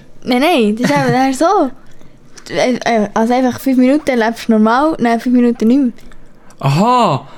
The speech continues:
Speaker 2: Oh, das, was in diesen fünf Minuten, wo, du, wo du es nicht kannst merken oder wo du nicht normal lebst, das... das
Speaker 1: Aber du weisst es dann schon wieder.
Speaker 2: Ah, das weiss man auch wieder. Ah, okay,
Speaker 1: Ja, ja,
Speaker 2: das habe ich
Speaker 1: aber
Speaker 2: mir
Speaker 1: das
Speaker 2: falsch
Speaker 1: sind immer wieder die fünf Minuten dazwischen, wo du einfach
Speaker 2: Aha, okay.
Speaker 1: einfach stockdement
Speaker 2: Ja.
Speaker 1: bist gefühlt.
Speaker 2: Ah, okay, ja, ja, verstehe.
Speaker 1: Ja.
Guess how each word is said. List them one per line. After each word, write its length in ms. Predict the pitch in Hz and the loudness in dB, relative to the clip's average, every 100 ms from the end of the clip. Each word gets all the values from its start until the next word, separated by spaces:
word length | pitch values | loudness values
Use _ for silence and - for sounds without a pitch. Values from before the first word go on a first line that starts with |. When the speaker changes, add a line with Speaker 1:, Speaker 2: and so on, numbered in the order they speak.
| - - | -16 -6
Speaker 2:
Oh, 260 | 180 214 160 | -2 0 0
das, 220 | 208 202 | -2 0
was 120 | 175 | 2
in 60 | 156 | 2
diesen 160 | 156 156 | 0 0
fünf 180 | 196 208 | 2 4
Minuten, 400 | 185 202 202 175 | 4 0 0 -2
wo, 100 | 147 | -2
du, 140 | - | -2
wo 120 | 139 | -2
du 120 | 139 147 | -2 -2
es 100 | 165 | 0
nicht 140 | 185 | 0
kannst 180 | 135 123 | -2 0
merken 400 | 120 139 156 160 | 2 0 0 -2
oder 160 | 135 117 | 0 0
wo 60 | |
du 60 | 131 | 0
nicht 100 | 156 | 0
normal 380 | 151 127 131 151 | 0 2 2 2
lebst, 340 | 151 165 - - | 0 -2 -6 -4
das... 260 | 147 - | -4 -4
das 680 | - 143 - - - - - - - - - | -4 -2 0 -2 -2 -4 -8 -10 -10 -8 -2
Speaker 1:
Aber 160 | 240 | 0
du 80 | 254 | 0
weisst 240 | 294 294 269 | 0 0 0
es 100 | 262 | 0
dann 160 | 294 | 0
schon 220 | 285 302 | 0 0
wieder. 260 | 320 196 151 | 0 0 0
Speaker 2:
Ah, 180 | 175 190 | 0 0
das 160 | 175 165 | -2 0
weiss 180 | 180 | 0
man 100 | 180 170 | 0 0
auch 80 | |
wieder. 140 | 143 - | 0 0
Ah, 200 | 151 143 | 0 0
okay, 180 | 262 277 | 0 0
Speaker 1:
Ja, 40 | |
ja, 80 | - | 0
Speaker 2:
das 100 | 214 | 0
habe 100 | 226 | 0
ich 60 | 226 | 0
Speaker 1:
aber 80 | 254 | 0
Speaker 2:
mir 60 | |
Speaker 1:
das 120 | 277 269 | 0 2
Speaker 2:
falsch 120 | 302 | 2
Speaker 1:
sind 80 | 285 | 2
immer 80 | 262 | 2
wieder 120 | 269 | 2
die 100 | 254 | 2
fünf 200 | 262 269 | 0 2
Minuten 340 | 262 302 294 | 2 2 0
dazwischen, 480 | 269 - 269 262 262 | -2 -4 -2 -2 -2
wo 40 | 226 | -2
du 80 | |
einfach 200 | 254 254 - - - - | 0 -2 -6 -14 -18 -12
Speaker 2:
Aha, 500 | 110 117 180 117 104 | -6 -2 0 0 0
okay. 160 | 165 240 240 | 0 0 0
Speaker 1:
einfach 440 | 165 110 101 104 - - - - - | 2 2 0 -2 -8 -16 -20 -20 -16
stockdement 840 | - - 254 - 226 214 202 285 | -8 -6 -6 -4 0 0 2 0
Speaker 2:
Ja. 60 | - | 2
Speaker 1:
bist 180 | 277 226 | 0 0
gefühlt. 320 | - 220 147 156 | -2 0 0 -2
Speaker 2:
Ah, 180 | 160 131 | 0 0
okay, 280 | - 135 | 0 0
ja, 80 | 127 | 2
ja, 200 | 147 147 | 2 0
verstehe. 360 | - - 139 110 | -2 -4 -2 0
Speaker 1:
Ja. 220 | 233 214 | 0 0